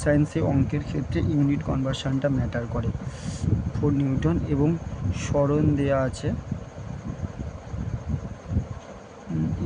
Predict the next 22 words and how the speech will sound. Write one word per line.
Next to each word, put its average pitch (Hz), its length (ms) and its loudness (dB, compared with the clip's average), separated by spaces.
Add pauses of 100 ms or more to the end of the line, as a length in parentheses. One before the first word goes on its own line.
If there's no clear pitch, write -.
এস 147 100 -2 (200)
দেওয়া 135 280 -2
আছে - 220 0 (1300)
টোয়েন্টি 143 380 2 (180)
ফাইভ 131 300 -2 (160)
সেমি। 127 260 0 (880)
ভালো 143 220 2
করে 151 180 4
দেখো, 143 280 -2
এখানে 143 220 -2 (120)
ফোর 156 180 -4 (100)
নিউটনটা 143 560 4 (500)
এটা 160 120 2 (160)
এসআই 143 300 2
একক, 117 200 -6 (420)
আর 143 80 0 (100)
টোয়েন্টি 147 380 2 (120)
ফাইভ 135 180 -2 (140)
সেমিটা 139 380 0 (680)
সিজিএস 147 380 2
একক। 131 180 0 (320)
তাই 143 120 2